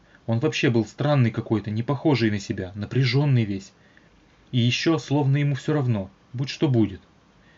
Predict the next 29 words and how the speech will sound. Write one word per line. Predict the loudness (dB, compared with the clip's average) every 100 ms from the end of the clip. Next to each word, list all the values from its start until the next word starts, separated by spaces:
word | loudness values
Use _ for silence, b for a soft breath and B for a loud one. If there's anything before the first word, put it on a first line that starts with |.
| b 0
Но | 2
Витя | 2 0
прикрикнула | 0 0 0 -2 0 0
на | 2
него, | 2 2 2
и | 2
он | 2 2
покорно | -2 0 0 2 -2
стал | 0 -4
первым | 0 0 2 0 0
Витиным | -2 0 -2 -2
пациентом. | -6 -4 -6 -6 -10 -16 -20 _ _ _ -6
И | -4
Витя | -2 0 0
была | 2 2
благодарна | 4 2 2 2 2 2
ему | -2 -2
за | 0
это. | 0 0 -4 B B B -2
Она | 2
мгновенно | 4 4 4 2 0
простила | 0 -2 0 2
ему | 4 2 0
все | -2 0 2
его | 2
дурацкие | 2 2 0 0 0
выходки | 0 -2 -4 -6 -6
и |
словечки. | -4 -2 0 0 -2 -8